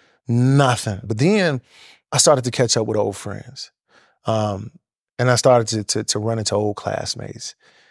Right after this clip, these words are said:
And I started to see something, right? And it was just like, "Well, damn, I've been gone,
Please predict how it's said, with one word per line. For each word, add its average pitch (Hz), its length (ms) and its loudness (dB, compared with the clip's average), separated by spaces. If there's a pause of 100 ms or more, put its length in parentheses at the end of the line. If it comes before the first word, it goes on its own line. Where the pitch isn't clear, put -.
(320)
And 120 240 0
I 117 60 -2
started 127 420 4
to 113 100 -2
see 123 720 2 (480)
something, 110 560 -6 (100)
right? 113 340 -4 (460)
And 123 80 0
it 120 40 2
was 110 200 2
just 113 280 0
like, 101 320 -2 (760)
"Well, 123 140 -2
damn, 101 480 0 (420)
I've 127 280 4
been 113 160 -2
gone, 98 460 -4